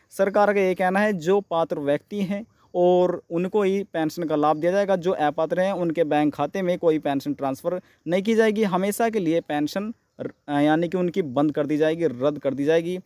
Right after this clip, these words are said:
और दोस्तों दूसरा कार्य जो आपको करना है, यहाँ पर आप समझ लीजिए, यदि आप उत्तर प्रदेश राज्य के अधीन आते हैं, तो यदि आपका बैंक खाता जिला सहकारी बैंक लिमिटेड में है, तो आपके बैंक खाते में कोई भी पेंशन राशि ट्रांसफ़र नहीं की जाएगी।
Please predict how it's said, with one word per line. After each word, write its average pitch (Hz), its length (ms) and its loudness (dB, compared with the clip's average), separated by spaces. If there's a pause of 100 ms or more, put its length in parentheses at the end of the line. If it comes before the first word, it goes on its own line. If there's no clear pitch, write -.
(280)
और 185 120 2
दोस्तों 180 380 2
दूसरा 208 320 2
कार्य 202 260 0
जो 185 180 -2
आपको 185 260 -2
करना 185 320 0
है, 208 300 -6 (440)
यहाँ 160 180 4
पर 190 100 2
आप 180 140 2
समझ 185 240 -2
लीजिए, 214 320 2
यदि 190 140 -2
आप 190 140 0
उत्तर 190 180 -8
प्रदेश 180 320 -4
राज्य 160 340 0
के 196 100 -2
अधीन 170 280 2
आते 151 260 -2
हैं, 185 120 -2
तो 202 220 0
यदि 175 280 2
आपका 156 380 -2
बैंक 147 280 0
खाता 160 280 0
जिला 175 360 2
सहकारी 160 480 0
बैंक 156 300 0
लिमिटेड 151 400 0
में 170 140 0
है, 175 200 -4 (260)
तो 170 60 0
आपके 170 220 0
बैंक 156 240 0
खाते 160 220 -2
में 185 160 -4
कोई 185 260 0
भी 180 120 2
पेंशन 156 400 -2
राशि 151 200 -2
ट्रांसफ़र 143 520 -2
नहीं 156 300 2
की 135 140 -4
जाएगी। 117 380 -2